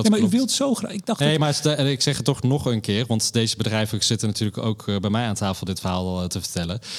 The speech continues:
Speaker 2: Eh, in alle E U-lidstaten hebben we dezelfde afspraken gemaakt over solidariteitsheffingen als onderdeel van de crisisaanpak tijdens die Oekraïne-oorlog.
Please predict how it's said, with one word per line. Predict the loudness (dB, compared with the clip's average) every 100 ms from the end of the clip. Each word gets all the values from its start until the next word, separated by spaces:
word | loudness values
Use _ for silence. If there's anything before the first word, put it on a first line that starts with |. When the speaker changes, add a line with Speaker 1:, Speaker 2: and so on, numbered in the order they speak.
| -8
Speaker 2:
Eh, | -2 0
in | 0 0
alle | 0 0 0 0
E | 0
U-lidstaten | 0 0 0 0 0 0 -2 0
hebben | 0 0
we | 0
dezelfde | 2 0 0
afspraken | -2 -2 -2 -4 -4
gemaakt | -2 -2 -2
over | -2
solidariteitsheffingen | -2 -2 -2 -2 -2 -2 0 -2 -2 -2
als | -2 -2
onderdeel | -2 0 0 0
van | -2
de | -4
crisisaanpak | -2 -2 -2 -2 -2 -2 -4 -2
tijdens | -2 -2
die | -2
Oekraïne-oorlog. | -4 -6 -4 -2 -2 -2 -4 -6